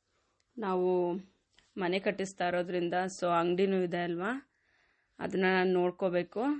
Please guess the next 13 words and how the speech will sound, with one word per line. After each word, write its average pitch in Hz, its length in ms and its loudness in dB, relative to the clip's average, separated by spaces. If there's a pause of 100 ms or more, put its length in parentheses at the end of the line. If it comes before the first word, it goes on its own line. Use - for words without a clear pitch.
(840)
ನಮ್ಮ 185 240 2
ಮನೆಯವರು 180 580 2
ಮನೆ 175 320 2
ಕಟ್ಸೋದ್, 175 680 -6
ಆ, 170 220 0
ಕಡೆ 170 320 0
ಗಮನ 170 340 2
ಹರಿಸ್ತಾ 170 320 -4
ಇದ್ದಾರೆ 165 220 -2
ಜಾಸ್ತಿ. 165 480 -4
So 247 320 -6
ಅದರಿಂದ 180 460 0
ನಾನು 180 320 2